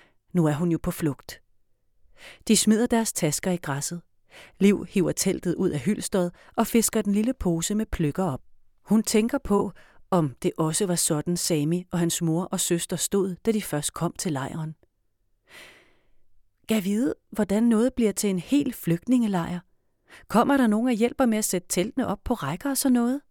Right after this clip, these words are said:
Spørger hun de andre. Malene sagde, at der er mange, der laver en lejr selv, hvor de er i kort tid. Og så kommer der folk og hjælper med mad og tæpper og skole til børnene, siger Esma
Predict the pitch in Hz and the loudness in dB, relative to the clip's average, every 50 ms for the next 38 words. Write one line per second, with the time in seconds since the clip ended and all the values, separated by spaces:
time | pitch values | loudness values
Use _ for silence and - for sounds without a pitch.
0 | _ _ _ _ _ - - - - - - - 135 - 127 147 139 - 151 139 | _ _ _ _ _ -20 -10 -6 -6 -4 -2 -4 -4 -4 -4 -6 -4 -4 -4 -4
1 | 127 131 143 - 151 151 - _ - - _ _ _ _ _ _ _ _ _ - | -4 -6 -8 -10 -10 -12 -12 _ -20 -20 _ _ _ _ _ _ _ _ _ -20
2 | - - - - - - _ _ _ _ _ _ _ _ _ _ _ _ - 190 | -20 -20 -20 -20 -20 -20 _ _ _ _ _ _ _ _ _ _ _ _ -2 0
3 | 185 180 180 175 180 202 247 277 - - 202 196 226 254 254 - - 202 170 156 | 2 2 4 4 4 4 4 4 4 2 0 0 0 0 -2 -2 -2 -2 0 0
4 | 151 151 147 143 143 170 220 233 247 208 170 165 185 214 202 160 143 175 - - | 0 -2 -2 -2 -2 -2 -2 0 0 0 2 2 2 0 0 2 0 0 0 0
5 | 208 - - - 214 - 214 - _ - _ _ _ - 185 180 123 - - 190 | -2 -2 0 0 0 0 -2 -8 _ -20 _ _ _ 0 0 0 0 0 -2 -2
6 | 165 156 156 - - 170 160 - - - - - 220 - _ _ _ _ _ _ | 0 -2 -2 -4 -2 -4 -4 -4 -4 -6 -4 -4 -4 -6 _ _ _ _ _ _
7 | _ _ - - - - 233 - 277 - - 220 180 165 151 143 - - 196 220 | _ _ -20 -8 -2 2 4 4 4 4 4 2 2 2 0 -2 -2 0 0 0
8 | - - - - - - 175 160 180 202 - - 240 208 165 147 143 143 147 185 | 0 -2 -10 -10 -4 -2 0 2 2 0 0 0 0 0 2 2 0 0 0 0
9 | 233 - 196 - - - 160 151 - 202 - - 190 185 - - 180 170 160 185 | -2 -4 -6 -4 -2 -2 -2 -2 -4 -6 -6 -4 -4 -4 -2 -2 -2 -2 -2 -2
10 | 233 254 - 208 180 - 160 180 - - 220 214 214 - _ - - _ _ _ | -4 -4 -4 -4 -2 0 0 0 0 -2 -4 -4 -6 -8 _ -20 -20 _ _ _
11 | _ - - - - - - 151 147 151 - - 165 147 - - 165 165 | _ -20 -14 -8 -6 -4 -2 -2 -2 -4 -2 -2 -2 -2 -2 -2 -2 -4